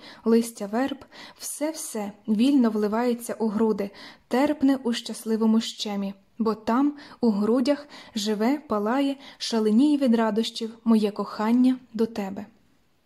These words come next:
Серпня тисяча дев'ятсот п'ятдесят восьмого року. За гарне навчання за державний рахунок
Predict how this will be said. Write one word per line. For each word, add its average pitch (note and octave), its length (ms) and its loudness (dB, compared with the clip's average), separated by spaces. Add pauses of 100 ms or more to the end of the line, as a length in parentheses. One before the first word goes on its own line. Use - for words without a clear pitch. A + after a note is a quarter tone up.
(760)
Серпня D4+ 640 -4 (120)
тисяча A#3+ 400 -2
дев'ятсот G3+ 600 -4
п'ятдесят G#3+ 440 -2
восьмого A3+ 520 0
року. F#3+ 360 -4 (360)
За A#3 180 -4
гарне C4+ 360 2
навчання C4+ 560 2
за A3+ 100 -2
державний G#3+ 500 0
рахунок C#4+ 500 2